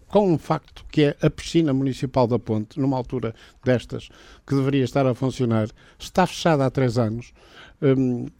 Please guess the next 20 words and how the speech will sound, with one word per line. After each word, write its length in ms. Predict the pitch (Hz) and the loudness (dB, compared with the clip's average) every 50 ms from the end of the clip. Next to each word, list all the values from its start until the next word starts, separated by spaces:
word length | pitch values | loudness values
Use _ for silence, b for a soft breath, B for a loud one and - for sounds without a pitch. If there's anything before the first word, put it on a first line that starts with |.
| - - | -4 4
toda 280 | - 214 226 202 196 | 6 6 6 6 6
a 80 | 180 165 | 4 4
gente 280 | 147 135 185 214 196 - | 4 4 2 0 0 -2
sabia, 500 | - - 175 156 143 151 165 170 156 131 | -2 -2 -2 0 0 0 0 0 0 -2
porque 380 | 117 - - 113 - - 160 160 | -2 -4 -10 -10 -10 -8 -4 -4
até 240 | 127 - - 165 147 | -4 0 0 0 0
foi 220 | - - 185 185 | 2 0 0 2
divulgada 540 | 160 143 131 135 143 139 131 143 143 139 127 | 2 0 -2 -2 -4 -2 -2 -2 -2 -2 -4
pelos 240 | 117 - 147 131 - | -6 -6 -8 -6 -4
técnicos, 360 | - 139 135 120 - 113 107 | -2 -2 -2 -2 -4 -4 -2
houve 160 | 143 160 147 139 | 0 0 2 0
um 120 | 147 135 135 | -2 -2 0
relatório 440 | 139 143 131 - 143 135 120 113 110 B B B B | -2 -2 0 0 0 0 0 -2 -4 B B B B
que 60 | - | -4
estava 240 | - 175 170 156 156 | 0 2 4 4 4
a 60 | 143 | 2
perder, 400 | - - 139 127 139 147 151 143 | 2 0 -2 2 2 2 2 2
eh, 240 | 123 117 120 123 110 | 0 -2 -4 -6 -6
cerca 400 | 98 - - 160 147 131 - 135 120 | -6 0 0 2 2 2 0 -2 -2
de, 320 | 123 120 131 139 127 127 | -2 -2 -2 -2 -2 -4